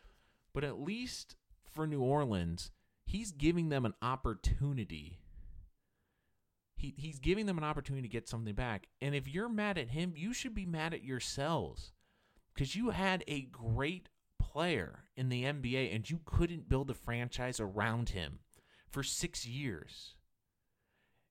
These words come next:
That's more of an indictment on you as an organization that you couldn't build around Anthony Davis and give him the pieces to compete.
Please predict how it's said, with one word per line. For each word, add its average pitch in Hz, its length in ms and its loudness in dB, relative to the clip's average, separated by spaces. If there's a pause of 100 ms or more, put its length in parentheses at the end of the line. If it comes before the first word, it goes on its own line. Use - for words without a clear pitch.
That's 165 240 0
more 233 180 2
of 247 60 -4
an 233 60 0
indictment 170 500 2
on 120 280 0
you 180 220 4
as 139 120 2
an 123 80 2
organization 117 1000 -2 (340)
that 110 200 -4
you 196 120 2
couldn't 143 480 -2
build 135 260 2
around 127 440 -2 (120)
Anthony 127 420 -4
Davis 110 520 0
and 113 160 -4
give 123 200 0
him 127 200 -2
the 120 80 -2
pieces 127 480 0
to 110 140 -8
compete. - 680 -4